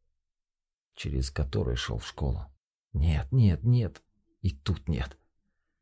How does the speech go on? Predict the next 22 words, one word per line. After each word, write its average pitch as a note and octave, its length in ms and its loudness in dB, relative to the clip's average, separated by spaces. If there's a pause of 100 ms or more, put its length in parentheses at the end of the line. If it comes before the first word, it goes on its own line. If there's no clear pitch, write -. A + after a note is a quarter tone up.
(320)
С - 80 -20
каждым F2+ 460 4
мгновением F#2+ 680 6
страх G#2+ 420 0
охватывал F#2+ 580 0
все - 260 -4
мое G#2 320 4
существо G2 580 -2
все - 220 -2
больше D#2+ 600 -2
и G#2 100 2
парализовал D2+ 680 0
психику. C2+ 540 -4 (680)
Я A2+ 140 2
до A#2 160 2
смерти F2 320 -2
боялся E2+ 540 2
признаться D#2+ 580 2
родителям, D#2 580 0 (140)
что - 240 -10
потерял D#2 420 0
ключи. C2+ 460 -6